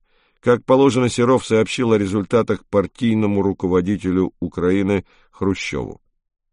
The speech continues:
Партийным секретарям и чекистам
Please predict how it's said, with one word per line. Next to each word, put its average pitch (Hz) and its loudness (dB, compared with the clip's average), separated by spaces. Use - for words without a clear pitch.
Партийным 131 2
секретарям 117 2
и 101 -2
чекистам 120 -2